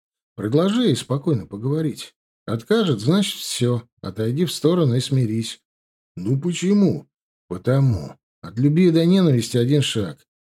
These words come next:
Вряд ли тебе стоит преследовать её, чтобы она его сделала. И что, ничего нельзя сделать? Не надо было до этого доводить,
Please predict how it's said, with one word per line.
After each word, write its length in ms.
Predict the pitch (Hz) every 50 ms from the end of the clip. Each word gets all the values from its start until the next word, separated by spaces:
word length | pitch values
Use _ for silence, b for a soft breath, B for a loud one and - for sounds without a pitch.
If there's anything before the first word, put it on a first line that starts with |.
| _ _ _ -
Вряд 360 | 104 117 147 165 160 - 120
ли 80 | 107
тебе 200 | 101 117 110 117
стоит 320 | 113 - - 123 117 110 -
преследовать 680 | - 117 113 107 - 131 160 165 156 151 139 135 -
её, 180 | 139 135 131 120
чтобы 260 | - - 117 120 123
она 200 | 123 131 139 139
его 180 | 131 127 127 123
сделала. 680 | 113 113 113 113 117 117 104 92 87 82 73 69 67 _ _ _ _ _ _ _ _ _ _ _ _ _ _ _ _ _ -
И 40 |
что, 480 | - - - - - 104 101 95 87 - _ _
ничего 520 | - 110 139 139 139 135 123 143 160 175 170
нельзя 380 | 170 170 165 160 165 170 165
сделать? 600 | 156 156 160 170 175 170 147 - - - - - _ _ _ _ _ _ _ _ _ _ _ _ _ _ _ _ _ _ -
Не 220 | 90 101 117 131 135
надо 360 | 143 160 170 165 151 151 131
было 360 | 117 113 135 147 143 127 120
до 160 | 107 107 120
этого 540 | 120 123 131 160 185 180 - 120 95 87 82
доводить, 1000 | 78 82 127 147 147 165 170 170 151 123 104 98 90 80 - - - - - _